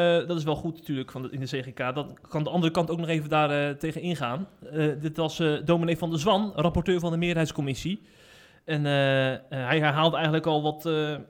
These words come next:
wat ze in het rapport hebben gezegd natuurlijk, hè. Van, eh, eh, ja, dat, eh, dat we dicht bij Gods woord moeten blijven.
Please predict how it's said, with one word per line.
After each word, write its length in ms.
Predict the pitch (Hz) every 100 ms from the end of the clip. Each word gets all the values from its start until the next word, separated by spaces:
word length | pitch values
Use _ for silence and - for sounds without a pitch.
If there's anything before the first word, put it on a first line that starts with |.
| _ _
wat 140 | 151 139
ze 60 |
in 60 | 143
het 80 | 139
rapport 280 | 143 160 156
hebben 180 | 143 135
gezegd 300 | 123 117 131
natuurlijk, 380 | 120 123 117
hè. 220 | 127 160 143
Van, 300 | 139 127 123
eh, 800 | 120 117 117 113 - 71 69 69
eh, 60 | 71 139 - _ _ _ _
ja, 200 | 165 123
dat, 240 | - - 147
eh, 80 | 135 135 131 117 - _ _ _ _ _ _ _ _ _ _ _
dat 140 | 156
we 140 | 156 - 165
dicht 300 | 139 156 147
bij 140 | 143
Gods 180 | 156 147
woord 200 | 156 147
moeten 200 | 147 139
blijven. 460 | 143 143 139 139